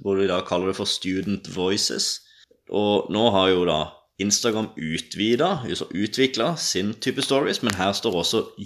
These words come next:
YouTube Stories, og det er det Adweek som skriver. «Here is how to create and share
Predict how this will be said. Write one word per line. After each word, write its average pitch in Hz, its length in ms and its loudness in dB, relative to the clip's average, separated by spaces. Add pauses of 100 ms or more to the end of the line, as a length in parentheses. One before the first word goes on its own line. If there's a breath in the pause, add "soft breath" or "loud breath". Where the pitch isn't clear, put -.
(100)
YouTube 143 480 0
Stories, 73 480 0
og 82 100 -8
det 90 80 2
er 110 40 2
det 117 180 0
Adweek 117 460 4
som 113 180 0
skriver. 117 420 2 (560 loud breath)
«Here 160 240 6
is - 100 4
how 143 160 6
to 143 140 0
create 139 520 2
and 104 160 2
share 123 460 4